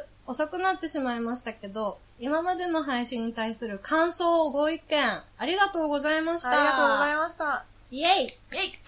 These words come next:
Speaker 1: <laughs> えー、私たち自身ですね、全然そのTwitterとかアカウントを始めてはみたんですけど、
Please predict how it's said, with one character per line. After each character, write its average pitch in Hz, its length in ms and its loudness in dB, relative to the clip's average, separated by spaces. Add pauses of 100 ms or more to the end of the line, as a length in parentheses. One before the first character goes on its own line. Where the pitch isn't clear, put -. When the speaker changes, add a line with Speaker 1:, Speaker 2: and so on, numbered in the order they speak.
(1800)
Speaker 1:
<laughs> - 40 -
え 254 80 -2
ー、 262 60 -2
私 381 320 4
た 427 140 -4
ち 392 80 -6
自 403 320 -2
身 311 80 2
で 285 100 2
す 247 120 -4
ね、 214 280 -2
全 302 220 0
然 330 220 0
そ 311 160 0
の 294 180 0
Twitter 320 480 -2
と 302 160 -6
か 214 300 -2
ア 202 80 -6
カ 254 160 0
ウ - 20 -4
ン 247 80 -6
ト 240 300 -2
を - 140 -12 (180)
始 254 320 -8
め 311 180 0
て 349 200 -2
は 277 180 2
み 247 180 -2
た 233 160 -4
ん 208 60 -8
で 196 80 -8
す - 120 -18
け 180 120 -12
ど、 190 300 -6